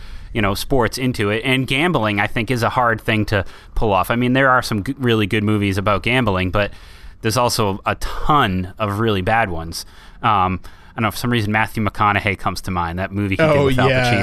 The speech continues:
Speaker 1: Pacino.
Speaker 2: yeah. <laughs> Two for the money.
Speaker 1: Uh, yeah.
Speaker 2: <laughs> Ugh.
Speaker 1: Um, so again, like, just,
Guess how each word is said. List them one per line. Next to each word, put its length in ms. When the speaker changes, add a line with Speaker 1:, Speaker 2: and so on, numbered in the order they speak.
Speaker 1:
Pacino. 120
Speaker 2:
yeah. 640
<laughs> 20
Two 160
for 160
the 100
money. 400
Speaker 1:
Uh, 80
yeah. 280
Speaker 2:
<laughs> 320
Ugh. 340
Speaker 1:
Um, 480
so 320
again, 540
like, 240
just, 260